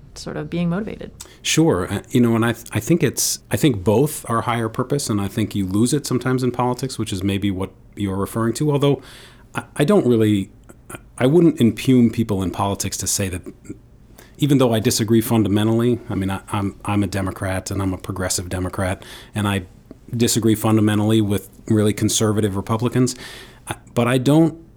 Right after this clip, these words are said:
Speaker 2: ever impugn that their desire, I mean, they want kids to learn just as much as I do, and they want there to be jobs in the economy just as much as I do. They just have a different <laughs> way of going about it and the ways that we disagree. But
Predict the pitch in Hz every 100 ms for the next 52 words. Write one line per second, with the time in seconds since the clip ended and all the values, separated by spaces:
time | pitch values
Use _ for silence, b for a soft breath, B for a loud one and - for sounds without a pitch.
0 | - 120 127 120 95 101 95 - 127 127
1 | 113 92 95 107 92 87 98 98 113 82
2 | 80 - - - 113 127 139 127 - 131
3 | 110 - 107 107 98 95 104 101 90 101
4 | 104 101 82 76 78 95 90 82 B B
5 | B - 113 110 104 107 101 95 90 98
6 | 90 95 90 - 104 101 87 95 - 90
7 | 90 82 87 107 107 90 82 85 B B
8 | B - - 107 107 110 113 95 101 -
9 | 101 139 107 - 170 120 110 139 123 117
10 | 107 107 98 107 104 95 98 104 98 -
11 | 101 107 85 104 -